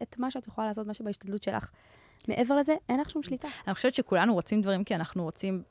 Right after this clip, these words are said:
Speaker 2: בתת מודעת הרגש של מה שזה מביא, אנחנו פשוט לא מודעים
Speaker 1: את
Speaker 2: לזה.
Speaker 1: הרגש, בדיוק. את רוצה עכשיו, אה, להיות, אה, שיהיה לך סכום של כסף בחשבון. למה את רוצה את זה? כי מה זה ייתן לך להרגיש? אז תרגישי את זה כבר עכשיו. ואז כבר, את יודעת, תני לה, תני לעולם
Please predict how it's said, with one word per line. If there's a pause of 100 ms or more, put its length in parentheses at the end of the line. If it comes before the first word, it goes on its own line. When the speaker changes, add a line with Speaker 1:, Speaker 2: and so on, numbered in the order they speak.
(140)
Speaker 2:
בתת
מודעת
הרגש
של
מה
שזה
מביא,
אנחנו
פשוט
לא
מודעים
Speaker 1:
את
Speaker 2:
לזה.
Speaker 1:
הרגש,
בדיוק.
את
רוצה
עכשיו,
אה,
להיות,
אה,
שיהיה
לך
סכום
של
כסף
בחשבון. (140)
למה
את
רוצה
את
זה? (480)
כי
מה
זה
ייתן
לך
להרגיש? (340)
אז
תרגישי
את
זה
כבר
עכשיו. (760)
ואז
כבר,
את
יודעת,
תני
לה, (100)
תני
לעולם